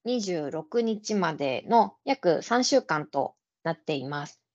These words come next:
この三週間の間に検定試験対策ウェブコースで、えー、ご自身の都合に合わせて受講をしていただくという形式となっています。そして最後の日だけ、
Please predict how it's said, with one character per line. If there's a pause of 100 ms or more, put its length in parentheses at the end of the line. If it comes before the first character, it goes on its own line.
(560)
こ
の
三
週
間
の
間
に (300)
検
定
試
験
対
策
ウ
ェ
ブ
コ
ー
ス (140)
で、 (240)
え
ー、
ご
自
身
の
都
合
に
合
わ
せ
て (540)
受
講
を
し
て
い
た
だ
く (160)
と
い
う (100)
形
式
と
な
っ
て
い
ま
す。 (1200)
そ
し
て
最
後
の
日
だ
け、